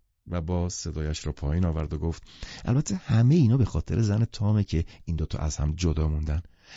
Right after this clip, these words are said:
آخه کاتولیکه و کاتولیکام که اهل طلاق گرفتن نیستن." دیزی کاتولیک نبود و من با شنیدن این دروغ بزرگ شوکه شدم. کاترین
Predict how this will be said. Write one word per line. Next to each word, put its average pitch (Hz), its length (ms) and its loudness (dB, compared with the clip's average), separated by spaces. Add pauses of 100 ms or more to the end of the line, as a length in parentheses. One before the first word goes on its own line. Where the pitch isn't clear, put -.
(160)
آخه - 220 -4
کاتولیکه 98 920 0
و 80 120 -2
کاتولیکام - 760 -4 (180)
که - 120 -10
اهل - 180 -4
طلاق 65 380 -2
گرفتن - 460 -4
نیستن." 110 400 0 (1500)
دیزی 185 420 6
کاتولیک 147 600 2
نبود 123 440 4
و 87 280 4
من 110 200 8
با 107 120 8
شنیدن 110 500 4
این 120 220 4
دروغ 110 260 4
بزرگ 107 440 4
شوکه - 320 -2
شدم. 80 400 -2 (600)
کاترین 143 420 2